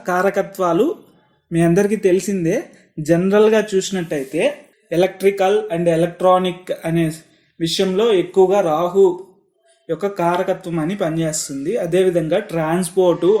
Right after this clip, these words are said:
ఆటోమొబైల్, బైక్, కారు, ఫ్లైట్, షిప్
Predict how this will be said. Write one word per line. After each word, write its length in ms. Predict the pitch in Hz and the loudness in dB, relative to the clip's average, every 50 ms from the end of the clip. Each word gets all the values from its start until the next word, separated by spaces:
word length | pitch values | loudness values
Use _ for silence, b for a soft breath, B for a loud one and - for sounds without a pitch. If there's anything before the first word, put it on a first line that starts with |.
| - 143 | 0 0
ఆటోమొబైల్, 840 | 143 151 175 170 175 190 185 170 170 160 143 151 147 143 143 143 160 185 175 160 | 0 0 0 0 0 0 0 0 0 -2 -2 -2 -2 -2 -2 -2 -4 -6 -4 -4
బైక్, 500 | 151 151 165 180 190 175 - - - 160 180 220 - - - | 0 2 2 2 2 0 -6 -10 -4 -4 -2 -4 -4 -8 -10
కారు, 480 | - 147 143 156 165 170 165 151 147 175 208 - | -8 -6 -4 -2 -2 -2 -2 -2 -4 -6 -6 -8
ఫ్లైట్, 500 | - 151 156 156 165 185 180 165 - 160 180 226 B B B B B B B B B - | -8 -4 -2 0 0 0 0 -2 -2 -2 -2 -2 B B B B B B B B B -16
షిప్ 480 | - - - 185 165 - - - 175 | -12 -8 -6 -6 -6 -8 -4 -4 -4